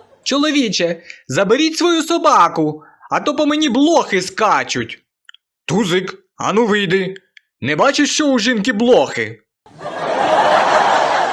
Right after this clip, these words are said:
Батьки дітям. Четвертий клас. "Ти уроки зробив?" Дев'ятий клас.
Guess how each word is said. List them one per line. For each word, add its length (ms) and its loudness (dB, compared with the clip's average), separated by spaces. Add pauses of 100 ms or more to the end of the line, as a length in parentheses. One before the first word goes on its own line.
(1040)
Батьки 640 -4 (180)
дітям. 520 -4 (400)
Четвертий 540 -6
клас. 420 -8 (600)
"Ти 120 -2
уроки 520 0
зробив?" 720 -2 (760)
Дев'ятий 560 -2
клас. 360 -10